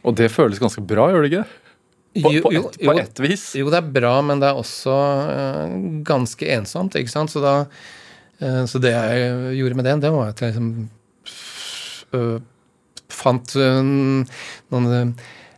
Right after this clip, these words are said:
Speaker 2: øh, sjelefrender i musikkpressen.
Speaker 1: Mhm.
Speaker 2: Sånn at, øh, ville,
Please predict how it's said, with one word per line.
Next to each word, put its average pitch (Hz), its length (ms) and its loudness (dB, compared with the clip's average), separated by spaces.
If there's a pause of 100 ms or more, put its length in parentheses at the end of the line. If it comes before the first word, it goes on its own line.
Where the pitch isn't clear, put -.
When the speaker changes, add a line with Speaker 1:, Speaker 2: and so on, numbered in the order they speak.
(100)
Speaker 2:
øh, 120 340 -4 (240)
sjelefrender 117 1040 0 (380)
i 117 120 2
musikkpressen. - 1080 -4 (120)
Speaker 1:
Mhm. 120 220 0 (240)
Speaker 2:
Sånn 117 220 -6
at, 117 160 -8
øh, 120 640 4 (760)
ville, 117 220 0